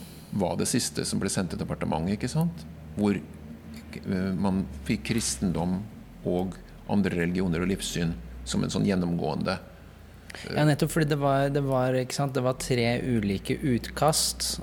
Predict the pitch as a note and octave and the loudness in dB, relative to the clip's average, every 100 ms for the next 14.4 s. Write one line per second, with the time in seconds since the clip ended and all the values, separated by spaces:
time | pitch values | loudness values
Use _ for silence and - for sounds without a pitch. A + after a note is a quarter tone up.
0 | - B2+ C3 A2+ B2+ C3 A2 G2 G2 A2 | -4 -2 2 2 4 4 4 4 2 0
1 | B2 A2 G2 G#2 A2 D3+ G3+ G#3 - - | 0 4 4 2 4 4 6 4 0 -4
2 | - A#2+ B2 A2 C3+ - - C3+ A#2+ B2 | 2 4 4 2 0 0 2 4 4 4
3 | A#2 - A#2+ B2 A#2 A#2 G#2+ G#2+ A2+ A2 | 2 2 2 2 2 2 4 2 4 4
4 | F#2+ G2 A#2 A2+ - B2+ D#3 F3 - - | 2 0 -2 -2 0 2 2 2 -6 -2
5 | G#2 E2 G#2+ D3 - - D3 - - - | 2 4 2 -2 -10 -2 0 0 -2 0
6 | D#3+ D#3 - - D#3 F3+ G3 F#3 E3 - | 2 4 4 6 6 8 6 4 -2 -6
7 | - D#3+ F3 B2 C3+ C#3 D3 B2+ D3 C3 | -8 -8 -6 -6 -6 -2 0 2 4 4
8 | B2 B2+ B2+ - - E3+ A#2+ - - G2+ | 4 4 0 0 2 4 4 0 -2 -2
9 | - A#2+ B2+ B2+ C3+ B2+ G#2 - - A2+ | 0 0 0 2 2 4 2 2 2 2
10 | G#2 B2+ B2+ C3 - G#2+ - G#2 G#2 G#2+ | 2 -2 0 0 -2 -4 -2 -2 0 0
11 | A2+ D3+ C3 B2 B2 A#2+ B2+ B2 - - | 4 4 6 6 6 4 2 0 -10 -16
12 | - - - D3+ C#3 A2 F#2+ G#2+ D#3 E3 | -8 -4 2 4 6 4 2 2 2 4
13 | D3+ B2 A2+ A2+ B2+ C3+ C#3 - C3+ F#2+ | 2 2 4 4 2 0 0 2 2 2
14 | F#2 - A2+ A#2+ | 0 4 4 4